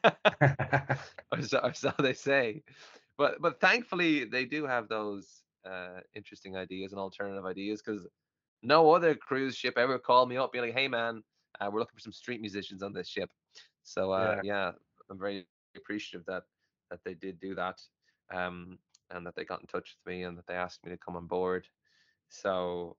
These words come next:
Speaker 2: yeah, I've been doing it
Speaker 1: Amazing.
Speaker 2: since last year, and I usually do it for four weeks at a time, and then I'll come off, go back home and get back to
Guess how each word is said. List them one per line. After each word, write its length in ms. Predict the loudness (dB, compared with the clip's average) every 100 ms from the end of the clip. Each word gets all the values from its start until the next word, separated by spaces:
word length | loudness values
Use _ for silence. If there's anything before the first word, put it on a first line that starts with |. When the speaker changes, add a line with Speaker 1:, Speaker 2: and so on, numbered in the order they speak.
| 2
Speaker 2:
yeah, 160 | 6 6
I've 120 | 6
been 80 | -2
doing 260 | 0 2
it 60 | 2
Speaker 1:
Amazing. 160 | 0 -2
Speaker 2:
since 460 | -2 -2 0 -2
last 400 | 2 4 2 -2
year, 360 | -4 -2 -2 -4 _ _ _ _ _ _
and 320 | -6 -4 -4 -6
I 40 |
usually 260 | -6 -8 -8
do 180 | -6
it 100 | -8
for 400 | -8 -6 -6 -6 -10 _ _
four 260 | -8 -4 -4
weeks 300 | -6 -8 -8
at 60 | -6
a 60 |
time, 460 | -4 -4 -2 -4 -12 _ _ -16
and 100 | -10
then 80 | -8
I'll 140 | -8
come 200 | -10 -4
off, 200 | -4 -4 _ _ _ -12
go 80 |
back 200 | -8 -8 -6
home 260 | -8 -8
and 80 | -12 -16 _ _ _ _ -16
get 100 | -14
back 160 | -12
to 220 | -10 -10